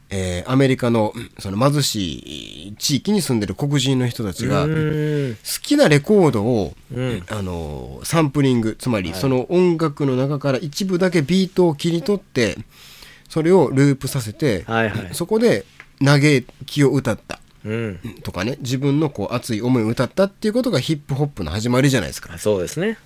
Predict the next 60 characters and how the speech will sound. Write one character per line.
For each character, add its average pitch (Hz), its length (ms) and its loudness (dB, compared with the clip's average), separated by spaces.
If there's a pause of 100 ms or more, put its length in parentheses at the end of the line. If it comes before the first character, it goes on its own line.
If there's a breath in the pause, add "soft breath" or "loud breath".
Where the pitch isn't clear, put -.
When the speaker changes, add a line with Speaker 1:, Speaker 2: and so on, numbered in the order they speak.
(120)
Speaker 2:
う 170 60 -4
ん。 - 20 -8
Speaker 1:
言 180 160 -12
っ - 40 -12
て 196 80 -6
し 180 100 0
ま 240 80 6
え 151 40 6
ば 104 100 -2
ブ 156 140 6
ル 226 140 6
ー 196 40 4
ス 110 160 -2
で 73 80 -8
す - 120 -10
よ。 - 140 -12
Speaker 2:
う - 40 -14
ん。 95 420 -8
Speaker 1:
ブ 170 100 2
ル 208 140 4
ー - 20 2
ス 123 120 0
の、 135 200 2 (380 loud breath)
え 95 420 -2
ー、 120 220 -4
新 131 140 4
し 117 680 0
い 110 40 -8
世 123 200 -2
代 110 200 0
版 98 260 -4
で 90 100 -6
す - 100 -12
よ 78 80 -8
ね。 110 60 0
Speaker 2:
は 107 60 2
い 98 40 -2
は 95 160 -6
い - 20 -8
は 87 60 -8
い 90 40 -10
は 87 60 -12
い。 78 40 -14 (540 loud breath)
Speaker 1:
で、 180 200 2 (160)
こ - 80 -12
こ 359 140 2
で 208 100 2
一 175 240 -2
番 220 260 4
最 202 180 2
初 196 120 0
に 180 160 2
問 175 300 2
題 190 120 2
に 165 60 4
な 113 100 2
っ 101 40 -4
た 107 140 -8
の 87 140 -6
は、 92 240 -2